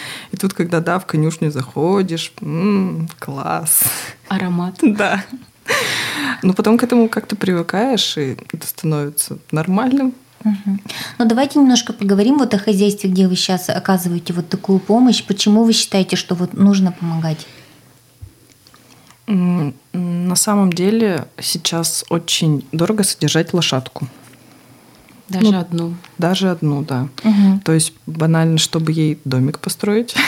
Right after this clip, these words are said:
Speaker 1: <laughs> чтобы ее прокормить, на это очень много нужно денежек. Чтобы ухаживать за ней тоже. Поэтому, э,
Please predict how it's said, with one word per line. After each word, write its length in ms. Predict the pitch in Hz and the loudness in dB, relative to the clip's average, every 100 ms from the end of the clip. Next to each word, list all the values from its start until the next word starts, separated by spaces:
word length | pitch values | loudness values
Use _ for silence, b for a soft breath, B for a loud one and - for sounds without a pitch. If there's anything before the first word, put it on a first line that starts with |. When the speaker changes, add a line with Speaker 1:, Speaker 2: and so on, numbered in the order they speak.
| B | B
Speaker 1:
<laughs> 200 | B _ | B _
чтобы 400 | - - 208 170 | -4 -2 0 2
ее 180 | 165 160 | 2 2
прокормить, 760 | 156 160 - 147 151 208 - - | -2 -4 -2 0 2 2 -2 -4
на 120 | 165 160 | 0 2
это 240 | 190 185 | 2 -2
очень 300 | 185 - 175 | -2 -2 0
много 240 | 160 180 | 0 0
нужно 340 | 170 165 196 180 | 0 0 2 2
денежек. 540 | 156 147 156 156 - B B B B | 0 -2 -2 -6 -14 B B B B
Чтобы 300 | - 202 208 | -4 0 0
ухаживать 500 | 190 147 143 147 151 | 0 0 -2 -2 -2
за 100 | 156 | 0
ней 180 | 151 151 | 2 0
тоже. 400 | 156 151 147 151 - - - _ - - _ - B B B - | 0 -2 -2 -4 -8 -18 -20 _ -20 -20 _ -14 B B B -4
Поэтому, 600 | 185 190 240 226 185 - _ _ - | -2 4 6 6 4 -2 _ _ -2
э, 380 | 165 165 160 | 0 2 0